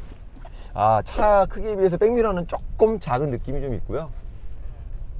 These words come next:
어, 전체적으로 가죽 질은 굉장히 좋네요. 가죽의 질은, 질감은 굉장히 좋습니다.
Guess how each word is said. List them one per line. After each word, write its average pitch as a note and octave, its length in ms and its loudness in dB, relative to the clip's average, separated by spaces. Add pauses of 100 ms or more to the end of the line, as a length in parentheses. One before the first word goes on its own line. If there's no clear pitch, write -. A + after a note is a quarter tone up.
(1080)
어, - 380 -6 (100)
전체적으로 D3+ 360 2
가죽 A#2 460 -4
질은 D3+ 280 -4
굉장히 A2 200 0
좋네요. F2+ 520 -2
가죽의 F#2+ 360 -4
질은, G#2 520 -8
질감은 G#2 480 -2
굉장히 F#2+ 200 -4
좋습니다. - 440 -4